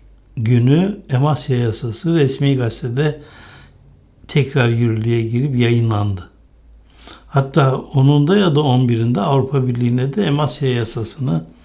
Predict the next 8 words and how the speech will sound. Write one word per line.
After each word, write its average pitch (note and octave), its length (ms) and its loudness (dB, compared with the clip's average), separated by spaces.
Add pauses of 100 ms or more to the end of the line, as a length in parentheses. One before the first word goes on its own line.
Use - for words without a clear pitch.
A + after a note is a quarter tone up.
(600)
e, B2 400 2
tekrar C#3 380 -2
geri B2+ 300 2
getirdiğini, A#2+ 680 -4 (360)
getirdiklerini A#2+ 720 -4
açıklıyorlar. A2 640 -10 (1000)
İstifa E3+ 580 2
eden B2+ 300 0